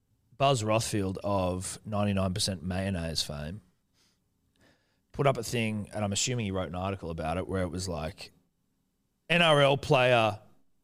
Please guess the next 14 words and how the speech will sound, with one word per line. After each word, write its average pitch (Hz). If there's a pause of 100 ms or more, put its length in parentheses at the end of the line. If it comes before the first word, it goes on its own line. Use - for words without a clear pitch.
(380)
checks -
into 127
Alcoholics 110
Anonymous," 101 (880)
and 110
then 110
it 104
has 104
a 92
huge -
photo 98
of 95
the 95
player. 85